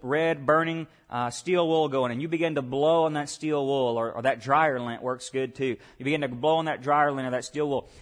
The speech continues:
and that sparks begin to go, and you begin to blow real lightly. You, it's kind of a technique, really. Uh, it begins to move. The same thing too. Uh, a lot of times the cowboys back in the, uh, the days, they take their hat off. They begin to fan their hat,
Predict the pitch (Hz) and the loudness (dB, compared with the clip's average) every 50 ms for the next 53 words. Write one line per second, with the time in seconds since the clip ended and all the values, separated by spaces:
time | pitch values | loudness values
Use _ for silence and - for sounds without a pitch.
0 | - - - 143 160 160 160 - - - - - - 180 185 180 - - - 165 | -16 -8 -6 -2 0 2 0 0 0 -4 -8 0 6 6 6 6 4 -4 -10 -8
1 | 160 147 156 147 143 135 139 131 123 131 147 143 147 147 147 139 131 123 123 120 | -6 -4 -4 -4 -2 -2 -2 -2 -2 -2 -6 -6 -6 -6 -4 -2 -2 -4 -4 -4
2 | 135 151 160 156 147 139 156 160 160 156 156 147 139 139 139 131 110 - 92 110 | -2 -2 0 0 -2 -2 -2 -2 -2 -2 -2 0 0 2 2 0 -2 -4 -12 -14
3 | - - - - - 113 113 107 117 120 - 165 160 156 123 107 - - 139 113 | -14 -16 -20 -20 -18 -16 -14 -14 -14 -12 -8 -6 -4 -4 -4 -6 -8 -8 -8 -8
4 | 127 127 135 131 110 - - 123 120 110 101 92 - _ _ _ _ _ - 123 | -6 -8 -8 -8 -10 -12 -10 -8 -8 -8 -8 -10 -14 _ _ _ _ _ -4 -2
5 | 131 127 127 120 - - - 147 156 151 151 147 135 165 165 165 156 - - 143 | -2 0 -2 -2 -6 -6 -4 -2 -2 -2 -2 -4 -2 -2 -2 -2 -4 -6 -6 -4
6 | 151 175 185 156 127 107 - - _ _ _ _ _ _ _ - - - - 196 | -2 0 2 2 2 0 -4 -12 _ _ _ _ _ _ _ -18 -12 -2 -2 0
7 | 196 190 165 190 190 175 - - 196 175 151 151 135 143 143 139 139 135 131 139 | 0 0 -2 -4 -4 -4 -2 0 0 0 0 0 0 2 2 4 4 2 2 4
8 | 151 160 175 165 - 170 165 165 160 143 135 131 - 170 165 170 160 160 151 143 | 4 4 4 2 0 0 0 0 0 -4 -8 -4 2 6 6 6 6 4 2 0
9 | 131 131 156 156 156 160 143 139 135 135 - - - - 92 107 123 135 131 151 | 0 2 0 0 0 0 -4 -2 -2 -4 -4 -8 -10 -10 -10 -6 -4 -2 2 4
10 | 160 160 151 139 135 143 127 - 165 151 - 151 139 143 165 160 156 139 135 127 | 4 4 4 2 0 -2 -2 -2 -4 -4 -4 -4 -2 2 2 4 4 4 4 2
11 | - - 127 139 135 143 139 127 120 - - - 151 160 165 165 160 147 139 131 | 0 -4 -4 -4 -4 -4 -4 -6 -6 -8 -6 -6 -4 -2 -2 -2 -2 -2 -2 -2
12 | 127 - - - 160 143 123 | -4 -6 -8 -6 -4 -4 -4